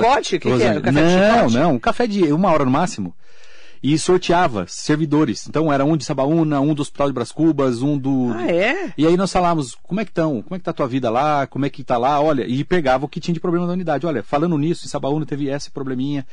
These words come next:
Speaker 2: Como é que tá a reforma do telhado
Speaker 1: Ah,
Speaker 2: de
Speaker 1: ela
Speaker 2: Patinga?
Speaker 1: lembrou, ó.
Speaker 2: É, olha que
Speaker 1: A Nenê
Speaker 2: legal.
Speaker 1: lembrou.
Speaker 2: É.
Speaker 1: Beijo, querida. Um beijo grande pra você.
Speaker 2: É.
Speaker 1: Nome dos servidores, né? Porque ela é servidora de carreira,
Speaker 2: Ela é
Speaker 1: né?
Speaker 2: servidora de
Speaker 1: De
Speaker 2: carreira,
Speaker 1: carreira.
Speaker 2: doutora Rosângela,
Speaker 1: Acho
Speaker 2: é.
Speaker 1: que tá uns trinta anos lá, né?
Speaker 2: É. Olha, o café é legal. Era isso mesmo, Ale.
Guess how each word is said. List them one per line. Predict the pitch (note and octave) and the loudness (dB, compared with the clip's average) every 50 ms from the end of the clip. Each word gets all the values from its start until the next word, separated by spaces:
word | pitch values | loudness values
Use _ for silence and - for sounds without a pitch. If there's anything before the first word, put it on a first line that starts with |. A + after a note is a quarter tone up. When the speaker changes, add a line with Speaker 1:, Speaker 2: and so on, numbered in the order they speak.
| - - - - - | -14 -14 -14 -14 -12
Speaker 2:
Como | - - F#3 | -8 -6 -6
é | F3+ | -2
que | - | 0
tá | F3+ | 0
a | E3 | 2
reforma | D3 D#3+ C#3+ - - D3 D3+ D3+ C#3+ | 2 2 0 0 0 0 2 2 0
do | C#3+ | -2
telhado | - - D3+ B2+ B2 C#3 D#3 D#3+ D3+ D3 | 0 0 2 2 4 4 2 2 2 0
Speaker 1:
Ah, | |
Speaker 2:
de | - | -2
Speaker 1:
ela | - G2+ | 0 0
Speaker 2:
Patinga? | - - - - - - - | 0 0 0 2 2 2 4
Speaker 1:
lembrou, | - C#4 - B3 | 4 4 4 2
ó. | A3+ G3 D#3+ C#3+ | 2 0 -2 -4
Speaker 2:
É, | - A#2+ C3+ C3+ | -2 0 2 2
olha | D3 E3+ F#3+ | 2 2 2
que | F#3+ A3+ | 2 2
Speaker 1:
A | |
Nenê | - - A2+ | 2 2 2
Speaker 2:
legal. | A2+ - | 2 2
Speaker 1:
lembrou. | - C#4 D#4 F#4+ F#4 D#4 C#4 C4 - | 2 0 -2 -2 0 2 2 2 2
Speaker 2:
É. | G#2 G#2+ A2 A#2 A2+ - - - - - - | 2 2 0 0 -2 -4 -10 -18 -16 -10 -2
Speaker 1:
Beijo, | F#3 A3 C4 C#4+ C#4 C4 A3 A#3+ | 2 4 4 4 4 4 2 0
querida. | - - A#3+ A3 A3 B3 B3 A#3+ A3 F3 F3 E3+ | 0 0 0 0 0 0 -2 -2 -2 -2 -2 0
Um | F#3 | 2
beijo | F#3+ G3+ G#3+ G#3 | 2 2 2 0
grande | G3+ G3+ G3+ G3+ G#3+ - | 0 0 0 -2 -2 -2
pra | - G3 | -4 -4
você. | F#3+ G3 G#3 - - - D#3 B2+ | -2 -2 -2 -2 -2 -2 -2 0
Speaker 2:
É. | - - | 0 0
Speaker 1:
Nome | - F#3+ G#3 A3+ | 2 2 2 2
dos | G#3+ G3 F3+ | 0 -2 -2
servidores, | - A3+ G3+ A3 F#3+ F3+ G3 G#3 G#3+ G3 F#3 E3+ | 0 0 0 0 0 2 2 2 2 2 0 0
né? | F#3 F#3 F#3+ - - - | 0 -2 -2 -4 -8 -12
Porque | - - - | -8 -2 0
ela | E3 D#3+ | 0 0
é | E3+ | 2
servidora | - G3+ F3+ F3+ F3 F3+ F3 | 0 0 0 0 0 0 0
de | F#3+ - | -2 -4
carreira, | - - - - E3+ D#3 D#3+ | -4 -6 -4 -2 -2 0 0
Speaker 2:
Ela | |
é | A#2 | 0
Speaker 1:
né? | A#2 | 0
Speaker 2:
servidora | G2+ - G2+ F#2+ F#2+ G2 F#2+ | 0 -2 -4 -2 -2 -2 -2
de | E2+ | -2
Speaker 1:
De | - | -4
Speaker 2:
carreira, | B2 C3+ C#3+ A#2+ F#2+ - | -4 -2 -2 0 0 2
Speaker 1:
carreira. | - C3 B2 G2+ | 2 2 0 0
Speaker 2:
doutora | - - - F#2+ F2 | -2 -6 -8 -10 -8
Rosângela, | F2+ F#2+ E2 E2+ F2 F2+ F2+ E2+ E2 | -8 -8 -8 -6 -6 -6 -6 -6 -6
Speaker 1:
Acho | D#3+ | -6
Speaker 2:
é. | A#2 | -4
Speaker 1:
que | |
tá | - D#3 | -4 -4
uns | D#3 - - | -4 -4 -4
trinta | D3 D3+ D#3+ - A3+ | -4 -4 -2 0 0
anos | A#3+ C#4 A3+ D#3 | 0 0 -2 -4
lá, | C#3+ D3+ | -4 -6
né? | C#3+ F2 F2+ F2 F2 F2 F#2+ | -6 -6 -6 -4 -6 -6 -4
Speaker 2:
É. | G2+ | -2
Olha, | G#2+ C#3 E3 D#3+ | 2 2 2 2
o | - | 2
café | - B2+ - - C3+ | 2 0 0 2 0
é | D3 | 0
legal. | D#3+ F3 D3+ C#3+ D3+ D3+ A#2+ | 2 2 2 2 2 4 2
Era | B2+ D#3+ F#3+ | 4 4 2
isso | G3+ F3+ - | 2 0 0
mesmo, | A#3+ A3+ G3+ D3+ D3+ | 0 2 2 2 2
Ale. | C#3 C3 A#2 G2 F2+ | 2 2 2 0 -2